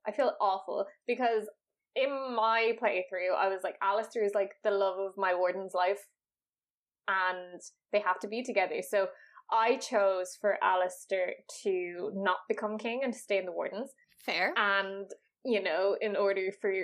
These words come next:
Speaker 1: that to be happily ever after, he kinda had to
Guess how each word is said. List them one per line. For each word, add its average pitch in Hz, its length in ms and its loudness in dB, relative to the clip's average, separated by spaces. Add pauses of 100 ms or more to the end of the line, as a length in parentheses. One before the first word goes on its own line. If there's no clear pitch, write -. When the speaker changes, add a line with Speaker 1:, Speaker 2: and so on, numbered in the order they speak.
(180)
Speaker 1:
that 190 220 -2
to 208 80 -12
be 180 320 -6
happily 185 340 0
ever 185 200 0
after, 254 360 0
he 202 520 0
kinda 208 280 0
had 226 260 0
to 254 200 2